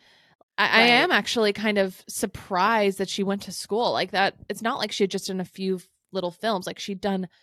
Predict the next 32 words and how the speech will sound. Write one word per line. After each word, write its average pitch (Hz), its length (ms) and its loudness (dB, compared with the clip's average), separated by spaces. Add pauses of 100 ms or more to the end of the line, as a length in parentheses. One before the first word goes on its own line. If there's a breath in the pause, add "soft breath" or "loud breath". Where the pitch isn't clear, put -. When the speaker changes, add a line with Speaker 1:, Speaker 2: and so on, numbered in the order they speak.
Speaker 1:
Star 208 400 2
Wars, 202 240 0
which 220 120 -2
is, 208 200 -4 (640 soft breath)
you 220 140 -2
know, 151 280 -4 (240)
when 214 120 0
I, 226 140 4
I 220 100 4
remember 285 260 -2
when 180 240 -4
she 190 160 -6
was 190 120 -2
in 180 80 -8
Star 165 220 -6
Wars, 160 220 -2
and 185 120 -6
that 185 120 -2
was, 247 100 -10
like, 170 220 -6
you 175 120 -8
know, 156 80 -8
a - 80 -8
part 175 220 -2
of 175 60 -8
my 170 520 -4
sexual 185 360 -4
awakening 170 400 -4
was 175 260 -8
her 185 160 -6
and 175 100 -4
Anakin. - 540 -10